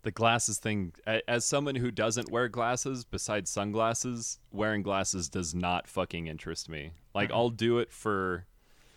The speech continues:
Speaker 1: I'll do it for once a year when we go see fucking Star Wars around, like, the night of Christmas. I'll watch a three D movie in three D.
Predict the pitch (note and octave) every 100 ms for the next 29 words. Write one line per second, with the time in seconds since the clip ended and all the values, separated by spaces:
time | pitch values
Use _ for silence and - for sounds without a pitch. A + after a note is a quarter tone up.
0 | - - C#3+ D3 F#3 F3 - C#3+ A2 F#2+
1 | C3+ D3+ - C3+ B2 C3 C3 C3 B2 -
2 | A2+ A2+ G#2+ G2+ G2 F2+ G#2 A2+ A2 G#2+
3 | G#2 - - _ - _ - B2 A#2+ A2+
4 | B2 A2+ G#2 F#2+ G#2+ G2+ F#2+ - G#2+ F#2+
5 | F2 E2 D2+ D#2+ - - _ _ G2+ G2+
6 | G2 F#2 E2+ E2+ - _ _ _ - G2
7 | F#2 _ - A#2 G2+ G2 F#2 D#2 - F#2
8 | - E2 D#2 - - G2 G2+ G2 G2 F#2
9 | - - G2+ - G#2+ G#2+ G2+ F#2+ F2+ D#2+
10 | D#2+ D#2+ - G2 F#2+ - F#2+ F2 E2+ D#2